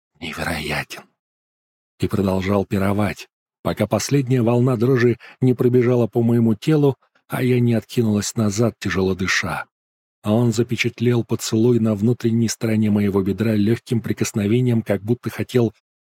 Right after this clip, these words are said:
продлить момент, а затем наслаждаться им снова и снова, но уже во сне.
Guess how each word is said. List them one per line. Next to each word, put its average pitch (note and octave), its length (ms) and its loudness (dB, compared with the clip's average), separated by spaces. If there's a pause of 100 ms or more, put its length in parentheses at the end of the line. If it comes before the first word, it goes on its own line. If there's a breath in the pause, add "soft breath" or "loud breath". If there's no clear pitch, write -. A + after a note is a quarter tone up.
(120)
продлить A2+ 580 0
момент, E2 640 -2 (400)
а - 120 -8
затем G2 420 -4 (400)
наслаждаться G#2 720 -2
им E2+ 120 -2
снова G2 720 0
и G2 100 -2
снова, A2 680 0
но G2 200 0
уже F#2+ 220 -2
во F2+ 120 -4
сне. E2+ 540 -4